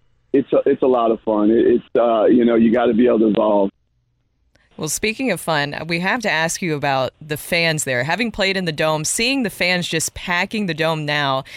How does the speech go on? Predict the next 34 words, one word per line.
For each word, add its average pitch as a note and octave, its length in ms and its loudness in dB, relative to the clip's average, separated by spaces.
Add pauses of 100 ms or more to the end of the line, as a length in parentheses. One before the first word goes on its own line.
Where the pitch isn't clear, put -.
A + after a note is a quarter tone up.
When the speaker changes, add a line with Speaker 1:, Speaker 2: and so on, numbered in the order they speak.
(180)
Speaker 2:
and D#3 160 -2
the D3+ 60 -4
way E3 220 -2
that F3 180 -4
they're D3 140 -2
dressing G3 580 -2
up, E3 280 -2 (280)
I - 80 -4
mean, E3 160 -2
cheering A#3 460 -2
you F#3+ 100 -2
guys D#3 320 -2
on, D3+ 300 -2
what G#3 160 -2
has C#4 120 -2
it G3 200 -2
just E3 260 -6
been F3+ 160 -2
like? C#3+ 200 -4
Have D3+ 100 -4
you F#3 80 -4
been F#3+ 100 -2
able G3 220 -4
to F3+ 100 -6
just D#3+ 320 -4
take F3 300 -6
that D3+ 180 0
in? D3+ 320 -2 (1400)
Speaker 1:
Words C#3+ 300 4
can't C3+ 240 2
even B2+ 160 4
describe. G#2+ 560 2
I A2+ 180 0
mean, A#2+ 340 4